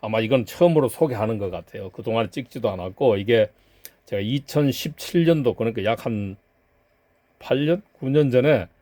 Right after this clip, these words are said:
이거 이제 부품으로 산 총이거든요. 근데 이게 이제 뭐냐면은 루거, 그러니까 잘 아는 루거 피오 에잇,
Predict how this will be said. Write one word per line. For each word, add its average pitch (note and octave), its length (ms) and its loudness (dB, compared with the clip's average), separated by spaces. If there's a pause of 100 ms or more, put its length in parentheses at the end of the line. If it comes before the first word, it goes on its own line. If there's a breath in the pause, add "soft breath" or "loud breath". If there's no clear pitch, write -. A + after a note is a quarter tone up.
(400 soft breath)
이거 A#2 140 -2
이제 G#2+ 120 0
부품으로 E3+ 640 2
산 C3+ 380 -2
총이거든요. A2 840 0 (1120)
근데 A2+ 260 4
이게 B2+ 140 4
이제 A2+ 240 4
뭐냐면은 A#2 640 0 (400 soft breath)
루거, B2 640 2
그러니까 A#2+ 220 0
잘 G#2 240 0
아는 A#2 380 2
루거 C3 360 4 (200)
피오 D3 640 0
에잇, A#2 240 -2